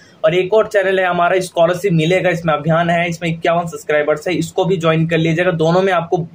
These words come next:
अच्छा खासा update देखने को मिलेगा, जिसमें आपको बहुत अच्छा खासा फायदा आपका होने वाला private और governments के साथ साथ, ठीक है।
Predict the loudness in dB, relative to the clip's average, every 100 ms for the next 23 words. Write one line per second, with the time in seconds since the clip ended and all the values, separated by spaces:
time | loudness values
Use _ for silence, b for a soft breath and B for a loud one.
0 | -8 -8 -4 -2 -2 -4 -4 -6 -4 -4
1 | -4 -6 -4 0 0 0 -2 B B B
2 | B -2 0 2 0 0 -2 2 0 0
3 | -4 -2 -2 -2 -2 0 0 0 0 0
4 | 2 0 0 0 0 -2 -2 -2 0 2
5 | 2 0 -4 -4 -8 -6 -8 -8 -12 -8
6 | -8 -8